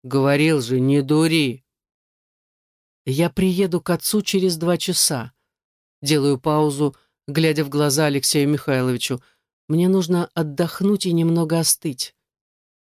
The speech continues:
Снова пауза. «Обещаю». Кривлюсь, а он лезет в карман за смартфоном. Звонит отцу,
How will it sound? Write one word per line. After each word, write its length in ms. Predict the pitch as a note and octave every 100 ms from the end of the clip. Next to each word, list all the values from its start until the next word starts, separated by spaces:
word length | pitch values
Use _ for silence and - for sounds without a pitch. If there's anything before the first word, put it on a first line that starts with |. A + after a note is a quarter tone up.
| _ _
Снова 380 | - - C3 A#2+
пауза. 480 | - B2+ B2 B2+ B2 _ _ _ _ _ _ _ _ -
«Обещаю». 920 | C#3 C3+ C3+ - - E3 C#3 B2+ - _ _ _ _ _ _ _ _ _ _ _
Кривлюсь, 600 | - D#3 D3 G3 G#3+ - - _ _
а 120 | F#3+
он 160 | A#3 G#3
лезет 320 | F3 F#3 E3
в 80 | -
карман 380 | - C#3 D3+ D3
за 120 | C#3+
смартфоном. 760 | - C#3 C#3+ - C3 B2 B2 B2+ _ _ _ _ _ _ _ _ _ _ _
Звонит 580 | C3 C3+ E3 A#3 C4 -
отцу, 640 | - C#3 - - G#3 B3